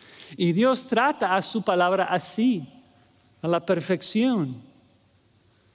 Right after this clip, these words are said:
Por ejemplo, Pablo prueba que Jesús es la simiente de Abraham. ¿Por qué?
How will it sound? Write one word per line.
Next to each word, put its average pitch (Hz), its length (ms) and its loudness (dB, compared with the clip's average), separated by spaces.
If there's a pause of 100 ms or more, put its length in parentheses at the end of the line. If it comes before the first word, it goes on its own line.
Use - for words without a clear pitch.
(180)
Por 170 140 -4
ejemplo, 190 400 0
Pablo 214 420 0
prueba 220 320 4
que 196 120 -2
Jesús 262 540 2
es 190 220 2
la 190 180 4
simiente 208 540 2
de 202 120 2
Abraham. 202 540 2
¿Por 214 160 0
qué? 214 300 0